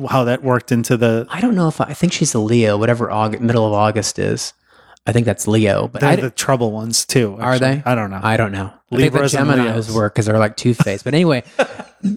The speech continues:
Speaker 2: Capricorns are really stubborn and hard to get along with, and I've dated two Capricorn women, and that,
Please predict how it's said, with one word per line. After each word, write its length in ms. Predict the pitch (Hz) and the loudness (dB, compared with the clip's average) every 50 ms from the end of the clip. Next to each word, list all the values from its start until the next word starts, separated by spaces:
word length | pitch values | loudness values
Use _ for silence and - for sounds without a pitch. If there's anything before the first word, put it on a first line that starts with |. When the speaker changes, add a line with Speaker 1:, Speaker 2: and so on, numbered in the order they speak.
| - - - | -6 -4 -2
Speaker 2:
Capricorns 600 | - - 165 180 185 208 - - 170 156 147 131 | 2 2 2 4 2 0 0 2 2 2 2 2
are 100 | 139 135 | 2 2
really 200 | 127 143 143 135 | 2 2 2 2
stubborn 680 | 123 - - - 135 143 139 131 120 117 113 117 117 120 - _ _ _ _ | 0 -2 0 0 0 0 2 0 0 0 0 -2 -4 -6 -10 _ _ _ _
and 220 | - 127 123 123 117 | 0 0 2 0 0
hard 240 | 113 135 135 131 135 | 0 2 2 2 2
to 60 | 127 | 2
get 140 | 131 127 123 | 2 2 2
along 380 | 123 120 123 127 139 143 135 123 | 2 2 2 2 2 2 2 2
with, 260 | 117 113 117 - - - | 2 0 0 -2 -4 -2
and 120 | 123 120 | -2 0
I've 180 | 123 131 123 117 | 2 0 0 2
dated 320 | 139 135 139 139 127 120 | 2 2 4 2 0 -2
two 500 | - - 143 139 139 139 139 135 127 123 _ - | -2 0 2 4 4 4 2 0 -2 -4 _ -2
Capricorn 600 | - 135 131 123 - 120 - - 131 123 117 117 | 0 0 2 2 0 -2 0 0 0 2 2 2
women, 400 | 127 127 127 123 117 113 113 110 | 2 2 4 2 2 2 0 -2
and 240 | 98 104 107 107 113 | -2 0 2 2 2
that, 160 | 117 - - | 2 0 -2